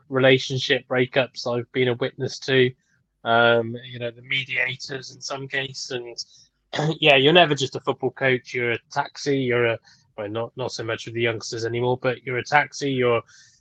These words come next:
you're the, the person organising. I've, I've done help with G C S E work. I've done, you know, all sorts, um, over, over the time, and you do come, as, as Nick, Nick alluded to it pretty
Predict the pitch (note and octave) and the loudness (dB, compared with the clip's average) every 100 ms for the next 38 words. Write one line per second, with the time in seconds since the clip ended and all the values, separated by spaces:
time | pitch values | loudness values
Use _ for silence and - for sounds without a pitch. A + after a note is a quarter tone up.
0 | _ B2+ A#2 A#2 _ _ - A#2 - D3+ | _ -6 -6 -6 _ _ -20 -12 4 6
1 | C#3+ C#3 B2 B2 D3 C#3 C#3 C3+ C3 C#3 | 6 0 -4 2 4 6 8 8 6 0
2 | B2+ C#3 B2+ C#3 C#3 - B2 A#2+ C3+ B2+ | 0 0 0 2 2 4 2 6 4 4
3 | A#2+ - C3 - B2 F#2+ D3 D3+ C#3+ D3 | -4 -4 -6 -4 -4 -2 0 0 4 6
4 | D3 C#3+ - A2+ - A#2+ A#2 A#2 A#2+ B2+ | 8 6 0 -8 -6 -8 -8 -10 -10 -10
5 | - B2+ C3 C#3+ C3+ C3+ A#2 - - A#2 | -8 -8 0 0 0 -4 -8 -8 -6 -6
6 | A2+ - _ - _ _ _ B2 B2+ A#2+ | -6 -14 _ -20 _ _ _ -4 -2 0
7 | B2 B2 A#2+ A2+ - C3 B2 A#2 A#2 A#2 | 2 2 0 -4 -2 -2 0 -2 -2 -6
8 | - _ _ _ - C#3 D3 D3 D3 C3+ | -10 _ _ _ -6 -4 4 4 4 4
9 | D3+ C3+ C3 B2+ - C3+ B2 C3 C3 C#3+ | 4 4 -2 -8 -8 -6 -4 -4 0 2
10 | C#3+ - - C#3 C#3 C3 C3 C#3 B2+ - | 0 -2 -2 2 4 4 6 6 4 2
11 | B2+ A#2 - _ _ - B2 A#2+ A#2 | 0 0 -4 _ _ -4 -4 -4 -10